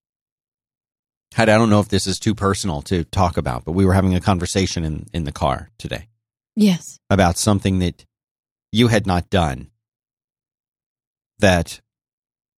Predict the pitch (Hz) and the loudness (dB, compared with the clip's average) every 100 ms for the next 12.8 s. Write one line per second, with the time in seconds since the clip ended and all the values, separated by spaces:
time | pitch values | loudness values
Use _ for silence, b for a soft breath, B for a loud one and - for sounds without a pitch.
0 | _ 104 98 113 117 117 104 95 90 - | _ -2 -2 0 0 2 0 0 -2 0
1 | 104 95 87 101 104 90 - 90 92 90 | 0 0 2 4 2 -2 -8 -6 -4 -2
2 | 90 92 90 87 92 - 87 - _ _ | 0 0 0 -2 -4 -6 -8 -16 _ _
3 | _ _ _ - - 285 339 370 392 381 | _ _ _ -14 -2 2 4 4 4 4
4 | 120 113 123 208 135 135 170 160 165 165 | 4 4 4 2 4 4 4 4 4 0
5 | 110 107 - 107 107 95 _ - 101 101 | 0 -2 -4 -4 -4 -4 _ -8 -4 -4
6 | 85 90 82 - - _ - 330 330 330 | -4 -4 -6 -10 -16 _ -2 0 0 -2
7 | 294 370 466 254 247 - 277 247 240 226 | -2 0 0 0 -2 -2 -2 -2 -2 -4
8 | 185 180 175 170 143 156 160 156 170 175 | -4 -6 -6 -4 -6 -8 -10 -8 -6 -8
9 | - 160 151 175 170 185 175 - - 208 | -8 -10 -6 -4 -2 -4 -6 -6 0 2
10 | 202 185 - _ - 175 180 165 151 151 | 2 -2 -8 _ -10 -4 -4 -4 -6 -6
11 | 147 - 180 185 285 _ _ _ - 180 | -8 -6 -2 0 -2 _ _ _ -4 -4
12 | 156 160 87 139 208 92 76 71 | -2 -6 -6 -6 -2 0 0 -2